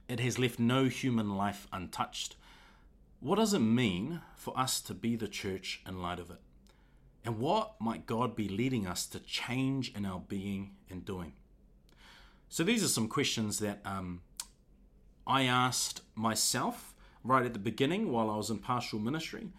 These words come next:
and it's a question that was asked of our own church in my local context. And this question, I think, uh, lies at the heart of what I want to share with you this episode, because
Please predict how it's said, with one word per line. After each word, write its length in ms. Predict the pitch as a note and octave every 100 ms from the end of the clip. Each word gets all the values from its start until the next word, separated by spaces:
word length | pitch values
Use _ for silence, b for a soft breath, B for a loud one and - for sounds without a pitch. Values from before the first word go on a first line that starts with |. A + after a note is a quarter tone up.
| B B -
and 120 | E3+
it's 100 | E3+
a 60 |
question 480 | F3 B3+ A#3+ - F#3
that 160 | F3 D3
was 140 | C3
asked 520 | C3 C3 B2 - - - -
of 120 | A#2
our 340 | C3 C#3 B2 - -
own 160 | G#3+ A#3+
church 520 | - F#2 - - - -
in 80 | A2+
my 120 | A2
local 300 | G#2 A2+ A2+
context. 640 | G2 - F2 D2+ - - - - - b b b b b b b b b -
And 120 | - E3
this 100 | D#3+
question, 460 | - A#3+ - F#3
I 160 | C3+ A#2+
think, 580 | - A#2+ G#2+ A2 - -
uh, 220 | A2 A2 -
lies 340 | B2+ F3 F3
at 120 | E3 -
the 80 |
heart 400 | A2 - A#2+ A2+ -
of 340 | G#2 G#2 G2 -
what 140 | A2+
I 20 | A2+
want 200 | A2+ G2+
to 60 |
share 240 | - A#2 G#2+
with 160 | G2
you 80 | F2+
this 220 | E2+ E2+
episode, 480 | - - - E2 E2
because 480 | G2 C3+ B2 G#2